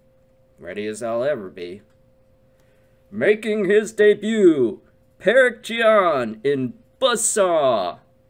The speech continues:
versus Kurt Byersley in Excavator. Oh, fight! Let's do this, Buzzsaw.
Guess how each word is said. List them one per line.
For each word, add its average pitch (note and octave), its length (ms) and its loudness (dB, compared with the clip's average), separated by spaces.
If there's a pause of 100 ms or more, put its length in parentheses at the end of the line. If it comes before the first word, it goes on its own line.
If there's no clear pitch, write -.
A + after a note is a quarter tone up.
(360)
versus F3+ 380 -4
Kurt - 540 -6
Byersley D#3+ 920 2 (100)
in A#3 340 -6 (180)
Excavator. D3 1300 -2 (420)
Oh, D#3+ 460 -4 (320)
fight! A3 580 -4 (840)
Let's G#3 180 -6
do A3+ 240 -4
this, C#3 220 -2
Buzzsaw. C#3+ 680 -4